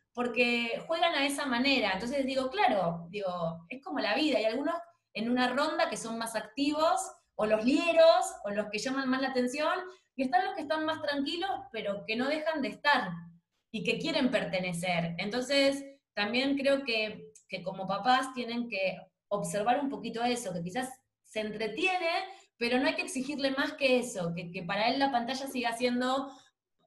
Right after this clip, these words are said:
posarse y mirar lo que hacen otros, y que eso le parezca gracioso, como el cuento que dijiste vos.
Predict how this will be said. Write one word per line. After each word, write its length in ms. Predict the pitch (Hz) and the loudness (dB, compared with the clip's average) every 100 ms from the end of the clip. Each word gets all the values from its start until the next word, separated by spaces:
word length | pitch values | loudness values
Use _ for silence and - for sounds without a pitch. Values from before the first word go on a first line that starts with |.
| _ | _
posarse 680 | 220 220 269 285 285 - 320 339 339 | -4 2 6 6 4 0 0 -2 -4
y 80 | 220 | 0
mirar 260 | 220 233 | 4 4
lo 100 | 247 | 4
que 80 | 247 | 0
hacen 220 | 240 247 | 2 2
otros, 300 | 262 269 330 349 | 2 0 -2 -4
y 100 | - | -6
que 80 | 220 | -6
eso 140 | 262 | -2
le 120 | 233 | -4
parezca 420 | 175 185 202 214 202 | -2 -2 -4 -2 -2
gracioso, 760 | 180 170 262 247 208 - 170 | 0 -2 2 4 4 2 -2
como 200 | 170 185 | -2 -4
el 120 | 185 175 | -4 2
cuento 400 | 247 220 175 170 | 2 2 0 -2
que 60 | |
dijiste 400 | 170 170 - 175 | 0 -2 -4 -4
vos. 320 | 170 160 165 | 0 0 0